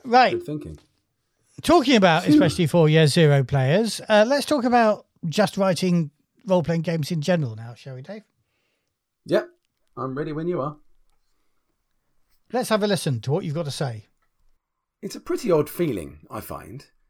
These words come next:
Speaker 2: that here I am offering hints and tips on writing to other people. Who?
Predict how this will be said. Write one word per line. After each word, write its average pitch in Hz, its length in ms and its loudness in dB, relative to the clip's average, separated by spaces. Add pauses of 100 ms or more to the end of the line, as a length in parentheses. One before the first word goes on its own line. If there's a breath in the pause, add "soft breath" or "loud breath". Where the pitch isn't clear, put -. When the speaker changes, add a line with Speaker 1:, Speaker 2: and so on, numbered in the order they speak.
(300)
Speaker 2:
that 117 120 -12
here 233 180 -2
I 226 120 -2
am 92 500 -8
offering 147 340 -6
hints 247 380 -8
and 214 180 -10
tips - 320 -10
on 123 160 -8
writing 123 480 -10 (320)
to 214 120 -4
other 175 120 -2
people. 208 500 -12 (1000)
Who? 123 380 2